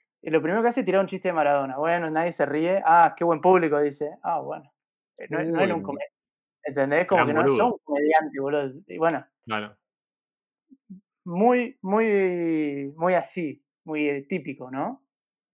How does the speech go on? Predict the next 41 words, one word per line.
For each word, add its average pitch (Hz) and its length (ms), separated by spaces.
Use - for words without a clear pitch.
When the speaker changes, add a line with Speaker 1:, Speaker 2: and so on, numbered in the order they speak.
Speaker 2:
Sí. 107 240
Speaker 1:
Ya 185 80
Speaker 2:
Eh, - 20
sí, 220 60
Speaker 1:
arrancamos 180 560
Speaker 2:
sí, - 20
Speaker 1:
con 165 120
Speaker 2:
sí. - 20
Speaker 1:
cara 180 220
de 156 80
orto 233 380
y 165 100
Celeste 190 460
ya 185 360
tiró 156 540
nos 147 160
cambiemos 151 400
al 170 80
de 147 60
inglés, 143 420
¿entendés? 147 320
Porque 160 180
a 139 40
veces 160 220
hacemos 156 440
eso 170 100
de 139 140
cam-, - 340
ir 151 180
al, 139 380
al 151 120
de 135 80
inglés. 135 400
Speaker 2:
Yo - 120
igual 170 100
siempre 151 160
voy 123 120
al - 60
de 160 60
Speaker 1:
Pero, 160 80
Speaker 2:
inglés, 156 160